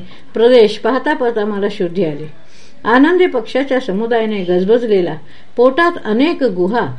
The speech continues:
आणि कडेकपारे असणारा हा दक्षिण समुद्राच्या तीरावरचा विंध्य पर्वत आहे, याची मला खात्री झाली. या ठिकाणी एक पुण्यमय आश्रम,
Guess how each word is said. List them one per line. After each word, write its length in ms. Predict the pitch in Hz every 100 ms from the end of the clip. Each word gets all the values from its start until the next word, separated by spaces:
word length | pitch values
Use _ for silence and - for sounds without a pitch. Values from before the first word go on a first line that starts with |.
| - -
आणि 220 | 196 226 208
कडेकपारे 600 | 214 220 302 311 285 254 233
असणारा 440 | 214 202 190 190
हा 160 | 185 180
दक्षिण 440 | 180 180 277 285
समुद्राच्या 640 | 277 214 208 196 190 185
तीरावरचा 580 | 180 175 202 233 185 165 151 - - -
विंध्य 300 | 196 240 247
पर्वत 380 | 202 165 156 151
आहे, 100 | 147 - - - - - 202
याची 220 | 214 302
मला 220 | 262 208 202
खात्री 320 | 175 196 196
झाली. 220 | 180 151 156 - - - -
या 140 | 226
ठिकाणी 480 | 233 226 240 269 214 165 - -
एक 200 | 202 202
पुण्यमय 460 | 262 320 349 302 254
आश्रम, 460 | 208 202 208 196